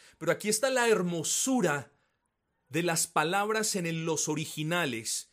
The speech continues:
particularmente en el original hebreo, pues esta palabra abandonar no significa abandonar en el sentido de "te doy la espalda", sino abandonar en el sentido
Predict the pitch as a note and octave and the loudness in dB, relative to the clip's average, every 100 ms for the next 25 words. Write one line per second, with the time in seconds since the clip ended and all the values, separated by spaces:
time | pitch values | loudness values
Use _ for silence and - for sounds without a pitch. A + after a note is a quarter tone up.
0 | _ - - C3+ D#3+ D#3 D3+ F#3 F#3+ F3 | _ -12 -10 -6 0 2 2 2 0 0
1 | F3+ E3 D#3+ D3+ C#3+ D#3 D3 D#3 D#3 D#3 | -2 0 -2 -4 -6 -8 -2 2 2 0
2 | D3 C#3+ D#3 E3 C3 B2+ - - - E3+ | -2 -2 2 4 4 0 -8 -20 -4 0
3 | F#3 G#3 - G#3 - - F#3 E3+ F3 G#3+ | 2 0 2 0 0 2 4 6 6 6
4 | C4+ G#3+ F#3+ E3 D3+ D3 C#3 C#3 D3 E3 | 6 4 4 4 4 2 2 0 4 4
5 | C#3 C#3+ - - - G3 G#3 B3 B3 A3 | 4 0 -8 -14 -2 2 4 2 0 0
6 | A#3 - A#3 G3 F#3 E3 D3+ D3 G3 G#3+ | -2 -2 -2 2 2 2 0 2 2 2
7 | G#3 F3+ E3+ D#3+ G3 G#3 F#3+ D#3 D#3 D#3 | 0 -2 -2 -4 0 2 2 2 2 4
8 | G3 G#3 G#3 E3 - - A3 F#3+ D3 D3+ | 2 2 2 2 0 2 4 4 4 0
9 | - - - - G#3 F#3 G#3+ A#3 A3+ G3 | -2 -18 -2 2 4 4 6 6 6 2
10 | E3+ E3 F3+ G#3+ F#3 F3 F3 - E3 C#3+ | 2 2 4 4 4 2 2 2 0 -2
11 | - B3 D#3+ D#3 | -2 0 2 0